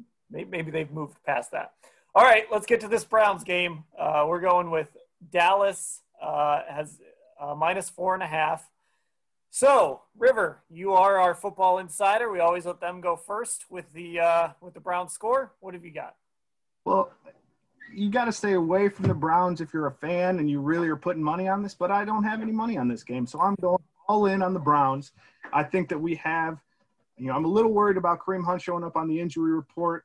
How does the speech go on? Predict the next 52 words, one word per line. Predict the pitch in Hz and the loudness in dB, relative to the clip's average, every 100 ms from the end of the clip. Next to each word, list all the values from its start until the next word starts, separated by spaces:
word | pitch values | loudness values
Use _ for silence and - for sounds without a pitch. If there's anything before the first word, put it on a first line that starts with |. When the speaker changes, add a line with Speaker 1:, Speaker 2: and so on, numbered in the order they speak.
| _ - | _ -4
Speaker 2:
um, | 139 131 127 120 - | -2 -2 -4 -8 -6
but | 147 | -6
I | 151 | -4
think | - 185 | -6 -8
that | 160 | -6
Nick | 147 170 - | -6 -6 -6
Chubb | 180 175 | -6 -6
is | 156 | -8
gonna | 151 139 | -8 -8
have | 147 147 139 127 | -6 -4 -6 -8
a, | 135 123 135 | -16 -16 -16
a | |
show-me | - 175 185 170 | -6 -4 -2 -4
type | 180 156 139 | -8 -8 -8
game | 151 156 151 | -6 -4 -4
where | 131 | -6
he's | 131 | -8
gonna | 131 131 | -8 -8
be | 127 143 | -8 -8
able | 135 | -8
to | 117 | -12
ground, | 127 139 156 165 151 _ 135 131 | -10 -6 -4 -4 -8 _ -20 -16
grind | 135 147 180 165 | -6 -4 -4 -2
out | 151 | -2
a | 139 | -4
bunch | 147 170 175 | -6 -6 -8
of | |
yards, | 165 156 151 147 - _ _ _ _ - | 0 4 4 2 -8 _ _ _ _ -8
put | |
him | 180 | -6
down | 165 160 | -2 -4
for | 147 | -6
two | 131 190 | -10 -6
touchdowns | 185 170 170 165 151 | -4 -4 -4 -4 -4
and | 135 | -6
a | |
hundred | 160 165 | -6 -8
and | 160 | -8
fifty | 170 160 156 | -10 -4 -2
yards. | 147 143 143 | 0 0 0
He's | 139 | -6
gonna | 139 135 | -8 -8
show | - 185 185 165 | -6 0 0 0
that | 135 | -6
he | 170 165 | -6 -6
is | 151 | -4
on | 160 | -8
the | 165 | -10
same | - 170 175 160 | -10 -10 -6 -2
level | 151 147 143 | -2 -2 -8
as | 139 | -8
Zeke. | 131 147 139 | -8 -8 -8